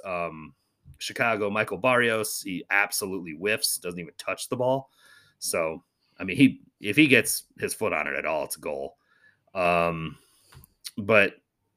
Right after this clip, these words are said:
he does not. Then, you know, again, choppy game, keeps, continues to be choppy. Thirtieth minute, Cas-, Kasper Shabilko. I will say this. I think that Shabilko was a great grab for Chicago.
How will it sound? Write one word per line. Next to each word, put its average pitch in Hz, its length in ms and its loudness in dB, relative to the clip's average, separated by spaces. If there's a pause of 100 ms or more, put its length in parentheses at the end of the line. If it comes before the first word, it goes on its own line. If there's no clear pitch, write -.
(120)
he 113 100 -4
does 104 220 4
not. 80 280 0 (840)
Then, 123 460 8
you 131 120 2
know, 104 520 2
again, 92 460 0 (140)
choppy 127 340 4
game, 107 720 4
keeps, 127 320 -2 (120)
continues 135 380 2
to 117 60 0
be 113 60 2
choppy. 101 400 2
Thirtieth 143 420 6
minute, 101 360 2 (300)
Cas-, 82 460 -4
Kasper - 320 -4
Shabilko. 101 600 0 (500)
I 160 60 6
will 208 140 12
say 127 220 6
this. 107 360 4 (120)
I 131 140 4
think 131 300 0
that 98 120 0
Shabilko 104 760 0
was 90 160 -6
a 92 80 -6
great 92 380 0
grab 85 360 0
for 90 100 -8
Chicago. 95 600 -2